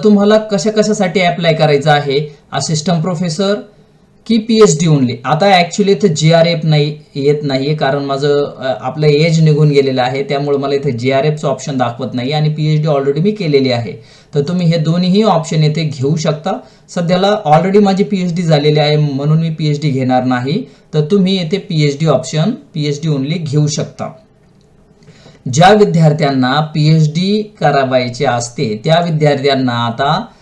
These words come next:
नेट क्वालिफाईड व्हावं लागतं. नेटमध्ये एक मेरिट लागतं पीएचडीचं,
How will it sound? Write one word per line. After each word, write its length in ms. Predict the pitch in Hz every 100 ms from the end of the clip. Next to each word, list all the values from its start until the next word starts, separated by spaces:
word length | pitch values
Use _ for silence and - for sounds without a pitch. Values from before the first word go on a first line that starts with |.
| _ -
नेट 580 | 135 139 160 220 226 -
क्वालिफाईड 680 | 170 165 175 156 151 170 180
व्हावं 520 | 127 123 120 135 156
लागतं. 520 | 135 127 - 135 127
नेटमध्ये 460 | 143 156 151 151 156
एक 120 | 151
मेरिट 340 | 151 196 214
लागतं 320 | 160 151 -
पीएचडीचं, 640 | 135 139 143 127 127 120 151